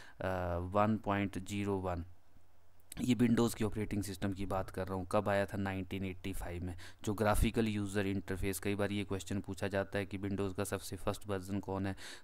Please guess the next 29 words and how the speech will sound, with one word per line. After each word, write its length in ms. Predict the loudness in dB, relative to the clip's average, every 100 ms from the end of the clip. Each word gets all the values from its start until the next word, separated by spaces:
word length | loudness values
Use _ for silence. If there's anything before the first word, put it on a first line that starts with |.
| -2
that 260 | 0 0
is 60 | 0
वन 200 | 2 2
पॉइंट 340 | 2 0 -2
ज़ीरो 220 | -2 -2 0
वन, 220 | 0 0 -2 -12 0
नाइनटीन 420 | 2 2 2 0
एटी 280 | 0 -2 -2
फ़ाइव। 260 | 0 0 -2 -8 -8 -4
हिस्ट्री 340 | -2 2 2
का 100 | 4
क्वेश्चन 400 | 2 0 0 0
है, 140 | 0
इसको 320 | 0 -2 0 4
आप 160 | 4 2
हिस्ट्री 320 | -8 -6 -6
पढ़ेंगे 400 | -2 -2 -2 -2
तो 140 | -2
और 260 | -2 0 -2
भी 160 | -4
क्लियर 320 | -10 -8 -6 -6
कर 160 | -8
सकते 380 | -10 -10 -10 -10
हैं। 180 | -8 -8 -10 -14 -2
नेक्स्ट 280 | 0 0 2
ये, 200 | 2 2
this 220 | 2 0
is 120 | 2
the 80 | 2